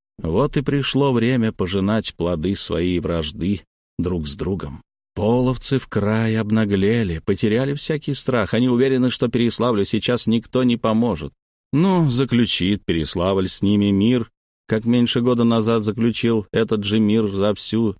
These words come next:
русскую землю Святополк. Что с того? Разве этот мир их будет как-то удерживать или ограничивать? Нет, конечно. Через несколько месяцев этой же осенью, ничего не боясь, они с визгом и гиканьем нападут не на Переславль,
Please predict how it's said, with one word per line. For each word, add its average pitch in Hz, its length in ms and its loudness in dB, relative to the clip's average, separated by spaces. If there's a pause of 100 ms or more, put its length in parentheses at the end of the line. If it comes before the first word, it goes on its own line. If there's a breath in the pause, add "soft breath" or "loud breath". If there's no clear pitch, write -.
русскую 110 460 0
землю 110 380 2
Святополк. 110 760 -2
Что - 260 -4
с - 100 -6
того? 135 380 -4 (160)
Разве 110 380 2
этот 110 260 0
мир 113 360 2
их 107 220 0
будет 113 400 2
как-то 113 500 -2
удерживать 143 800 0
или 117 320 2
ограничивать? 120 920 0 (540)
Нет, 101 420 0
конечно. 78 600 -8 (580)
Через 92 280 0
несколько 113 400 -2
месяцев 101 500 -2
этой 104 240 0
же 95 160 0
осенью, 107 440 0
ничего 104 420 0
не 110 100 2
боясь, 104 440 0
они 110 200 2
с - 140 -6
визгом 113 440 2
и 110 60 2
гиканьем 117 560 0
нападут 113 540 -2
не 104 220 0
на 113 140 2
Переславль, 107 800 -2